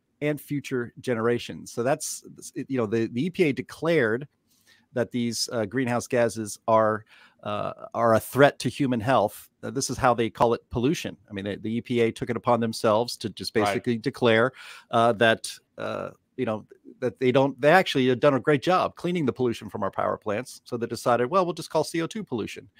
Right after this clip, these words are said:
Speaker 1: And there's a lot of power, uh, that comes from that. And this, and this Supreme Court said, "No, if you wanna declare carbon dioxide or emissions from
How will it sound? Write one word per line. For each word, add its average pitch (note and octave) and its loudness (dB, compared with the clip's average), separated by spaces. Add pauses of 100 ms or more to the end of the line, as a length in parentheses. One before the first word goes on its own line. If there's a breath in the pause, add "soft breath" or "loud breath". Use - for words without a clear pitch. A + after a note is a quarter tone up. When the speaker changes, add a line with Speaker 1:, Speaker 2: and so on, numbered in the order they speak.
(240 soft breath)
Speaker 1:
And A2+ -4
there's A2 0
a G#2+ 2
lot G#2+ 2
of D3+ -2
power, B2+ 2
uh, G#2 -2
that G2+ -2
comes G3+ 0
from A2 0
that. A2+ 2 (400 soft breath)
And C3+ -2
this, D#3+ 0
and C3+ 0
this C#3+ 0
Supreme D3 0
Court D#3+ 0
said, E3 -2
"No, E3 -6 (400)
if C3+ -8
you D3 2
wanna D3+ 6
declare C#3 0
carbon C#3+ 0
dioxide C3 2
or A2 2
emissions B2 -4
from A#2+ -2